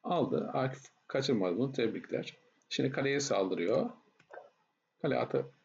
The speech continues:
geldiğinde evet buradan bir saldırı daha oluştu. Şimdi atlar şaha doğru yaklaştıkça daha da dikkatli olmak gerekiyor. Burada yani çok bakalım evet öyle de oynanmış. Çok doğal bir hamle gibi görünüyor.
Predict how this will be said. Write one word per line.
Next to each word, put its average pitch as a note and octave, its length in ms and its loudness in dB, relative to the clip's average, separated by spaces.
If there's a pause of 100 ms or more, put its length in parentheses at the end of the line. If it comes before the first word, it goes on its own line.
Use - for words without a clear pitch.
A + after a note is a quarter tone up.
(220)
geldiğinde F2 600 0
evet - 200 -2
buradan A#2+ 420 2
bir B2 60 6
saldırı A2 420 0
daha A2+ 160 2
oluştu. F2+ 360 -4 (400)
Şimdi E3 220 2
atlar E3+ 580 -2 (220)
şaha C#3 400 0
doğru C3 200 4
yaklaştıkça A#2+ 920 -2
daha C#3 220 -2
da A#2 120 2
dikkatli G#2+ 440 -2
olmak F#2 340 2
gerekiyor. D#2+ 560 -2 (600)
Burada E3+ 440 0 (880)
yani B2+ 440 2
çok - 480 -4 (960)
bakalım B2+ 300 2
evet A2+ 200 2
öyle C3 260 4
de A#2+ 40 2
oynanmış. A#2 600 2 (220)
Çok F3 260 -2
doğal E3 240 2
bir F3 60 4
hamle C3+ 300 4
gibi D#3+ 220 2
görünüyor. G2+ 480 4